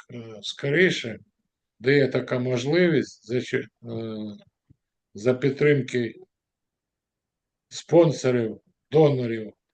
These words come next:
благодійних організацій, будувати, ремонтувати житло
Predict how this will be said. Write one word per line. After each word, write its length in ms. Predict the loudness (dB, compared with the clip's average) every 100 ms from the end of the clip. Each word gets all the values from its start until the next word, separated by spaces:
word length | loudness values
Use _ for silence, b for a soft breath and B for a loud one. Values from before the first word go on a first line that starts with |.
| _ _ _ _ _ _ _ _ _ _ _ _ _ _ _ _ _ _ _ _ _
благодійних 800 | 2 4 6 4 2 2 0 0
організацій, 920 | -2 -2 -2 -2 0 -2 -2 -6 -8 -8 -16 _ _ _ _ _ _ _ _ _ _ _
будувати, 680 | 0 2 4 6 4 4 2
ремонтувати 800 | 0 -2 -4 -2 0 -2 -4 -6
житло 600 | -8 -4 0 2 0